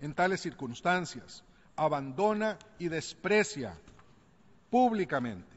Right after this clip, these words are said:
el derecho de las víctimas a la justicia y a la paz, y socava los esfuerzos internacionales por ponerle fin a la impunidad.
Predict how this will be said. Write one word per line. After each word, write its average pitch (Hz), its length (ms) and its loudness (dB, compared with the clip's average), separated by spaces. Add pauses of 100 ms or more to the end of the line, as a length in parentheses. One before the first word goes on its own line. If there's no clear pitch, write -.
(500)
el 143 180 -8
derecho 185 400 0
de 170 80 -2
las 147 200 -4
víctimas 147 520 -4
a 139 40 -6
la 131 80 -4
justicia 170 580 -10
y 127 60 -6
a 127 60 -6
la 120 80 -4
paz, - 520 0 (440)
y 131 80 -10
socava 175 480 4
los 160 160 -6
esfuerzos 165 500 -6
internacionales 151 960 -4 (300)
por 147 140 -8
ponerle 160 380 -4
fin 175 240 -4
a 123 60 -6
la 107 80 -8
impunidad. 113 580 -6